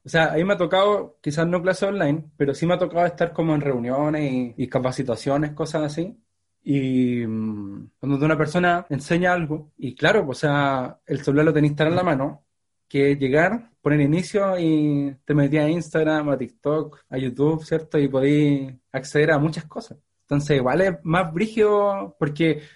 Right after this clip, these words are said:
de alguna u otra forma, cuando estás ahí con la persona que está hablando, tenés la presión de que la persona te puede ver desconcentrada, pues. Entonces, si no,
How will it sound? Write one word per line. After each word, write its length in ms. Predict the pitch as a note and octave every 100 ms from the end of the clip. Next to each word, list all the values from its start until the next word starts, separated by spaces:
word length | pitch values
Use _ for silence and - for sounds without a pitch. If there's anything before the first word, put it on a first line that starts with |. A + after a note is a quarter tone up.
| - -
de 80 | D3+
alguna 220 | F3 G3+
u 40 |
otra 160 | G3+ G3
forma, 260 | G#3+ G#3+
cuando 140 | G#3 F3
estás 160 | D#3+ F#3+
ahí 100 | G#3
con 120 | G#3
la 100 | F#3+
persona 300 | E3 G3 G3
que 80 | F3+
está 160 | G3
hablando, 300 | F#3+ G3+ F3+
tenés 180 | E3+ F3+
la 120 | F#3
presión 540 | F3+ D3 G3 A3+ B3 -
de 140 | D#3+
que 80 | D#3+
la 100 | D#3+
persona 460 | D3 D3 G3 G3 G3
te 140 | E3+
puede 300 | D3 F#3 F#3
ver 300 | E3+ A#3 B3 -
desconcentrada, 720 | E3+ F#3 F3 D3+ A3 G3 C#3+
pues. 120 | B2+
Entonces, 320 | D3 D#3+ E3+
si 100 | D3+
no, 380 | E3+ E3+ F3+ F3